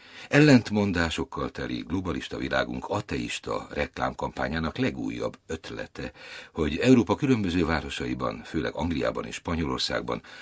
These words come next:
buszokat indítanak a következő felirattal. Két hírem van, egy rossz és egy jó. A rossz, hogy nincs Isten, a jó, hogy nincs rá szükséged.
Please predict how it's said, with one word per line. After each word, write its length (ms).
buszokat 520
indítanak 520
a 60
következő 520
felirattal. 720
Két 240
hírem 340
van, 280
egy 220
rossz 520
és 240
egy 200
jó. 300
A 140
rossz, 420
hogy 260
nincs 320
Isten, 600
a 120
jó, 320
hogy 340
nincs 360
rá 260
szükséged. 720